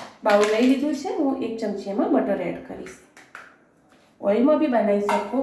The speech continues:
ઘી, બ-, ઘીમાં બી બનાવી શકો અને બટરમાં બી બનાવી, જે તમને ભાવે એમાં તમે બનાવી શકો.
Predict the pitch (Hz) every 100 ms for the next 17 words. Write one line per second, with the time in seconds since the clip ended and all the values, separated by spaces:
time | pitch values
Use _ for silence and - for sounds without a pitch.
0 | - 214 202 226 - - 214 202 208 214
1 | 247 277 269 214 202 190 202 202 - 294
2 | - 269 214 202 196 185 185 190 170 -
3 | - 220 220 196 247 - - - - -
4 | - - - - - - - - - 208
5 | 180 180 226 233 202 202 - - - 285
6 | 202 190 185 175 170